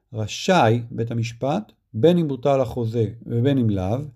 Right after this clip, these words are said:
לחייב כל צד להשיב לצד השני מה שקיבל על פי החוזה, או, על פי בחירה כאמור בסעיף תשע, לשלם לו את שוויו ולחייב את המפר בשיפוי הנפגע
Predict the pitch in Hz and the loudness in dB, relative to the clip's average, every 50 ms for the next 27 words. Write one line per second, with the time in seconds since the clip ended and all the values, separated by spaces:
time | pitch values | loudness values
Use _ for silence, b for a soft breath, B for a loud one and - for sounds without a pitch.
0 | b b b b b b 131 131 - - 180 202 196 180 - 190 196 202 214 214 | b b b b b b -6 -2 2 4 4 4 4 2 0 2 4 4 4 2
1 | 208 - - 110 117 131 151 156 147 131 120 117 - 165 147 139 127 120 139 135 | 0 0 0 2 2 2 2 0 -2 -2 -2 -2 -4 -4 -4 -4 -2 -2 -2 -4
2 | 127 117 117 127 120 131 151 160 147 143 - - 131 117 120 131 127 165 196 196 | -4 -4 -6 -4 -2 0 0 0 0 -2 -2 -4 -8 -4 -4 2 4 4 4 4
3 | 175 143 117 117 107 98 95 - - 113 113 104 104 110 110 127 160 175 b b | 4 2 2 0 -2 -2 -2 -4 -6 -8 -6 -2 0 0 0 2 0 -2 b b
4 | b b b b b b b b b b b _ - - 135 123 123 104 104 - | b b b b b b b b b b b _ 2 4 6 6 6 4 0 -4
5 | _ _ _ _ _ _ _ 123 120 117 143 135 - - - 127 123 127 123 120 | _ _ _ _ _ _ _ -10 -6 -6 -6 -6 -6 -6 -6 -2 -2 -2 -2 0
6 | 123 117 117 117 113 107 - - 107 101 95 - - 120 127 131 117 185 196 214 | 0 0 2 2 2 0 -2 -2 -4 -6 -4 -2 0 2 2 2 2 2 2 2
7 | 233 220 b b b b b b b - 117 123 117 117 - 143 151 180 202 196 | 2 -2 b b b b b b b -4 -4 -2 0 2 2 2 4 4 2 4
8 | 185 170 151 120 - 123 110 120 160 190 190 165 147 127 117 123 131 143 147 151 | 4 4 4 2 0 -2 0 2 2 2 2 2 0 0 0 -2 -2 0 0 -2
9 | 151 131 127 120 117 - 196 202 196 170 135 117 - 117 117 147 143 135 131 127 | -2 -4 -6 -6 -4 -2 0 0 2 0 -2 -4 -4 -4 -2 0 0 0 0 -2
10 | 120 123 147 - 208 214 208 | -4 -2 2 4 4 4 4